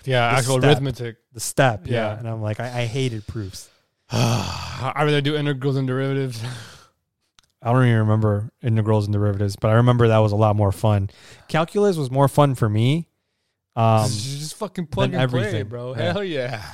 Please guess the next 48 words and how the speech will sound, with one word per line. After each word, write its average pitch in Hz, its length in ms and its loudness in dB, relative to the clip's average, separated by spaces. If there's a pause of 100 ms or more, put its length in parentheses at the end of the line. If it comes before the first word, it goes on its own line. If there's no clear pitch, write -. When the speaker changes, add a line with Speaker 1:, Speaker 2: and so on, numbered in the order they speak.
(200)
Speaker 2:
Calculus, 202 600 0
once 160 240 -2
you 185 60 -4
started 160 320 -2
introducing, 131 640 2
like, 113 220 0
letters 120 560 2
and 110 100 -8
started 120 280 2
introducing, 117 600 2
like, 104 260 -2
symbols. 135 720 -4
Speaker 1:
And 139 140 -6
variables? 156 560 -2
Speaker 2:
Yeah, 131 200 0
Speaker 1:
It - 20 0
was 123 80 -4
Speaker 2:
I 127 80 0
Speaker 1:
like 135 80 2
Speaker 2:
was 131 80 -2
like, 143 160 -2
"I 240 40 -2
like 285 340 -2
this. 107 200 -8
This 165 140 -4
Speaker 1:
Me 165 60 0
Speaker 2:
is 196 80 -2
Speaker 1:
too. 208 80 0
Speaker 2:
fun." 135 300 -4 (260)
Solving 156 400 2
for 135 240 -8
X 139 300 -4
was 113 120 -6
fun. 113 360 -4 (340)
Speaker 1:
For 135 100 -6
some 127 320 -2
odd 117 200 -2
reason. 117 260 -4
Speaker 2:
Derivatives 151 460 -2
and, 127 100 -8
and 127 280 -2
integrals, 123 600 2
yeah, 117 140 2
were 110 200 2
always 117 340 2
fun 117 260 0
for 110 120 -6
me. 104 280 0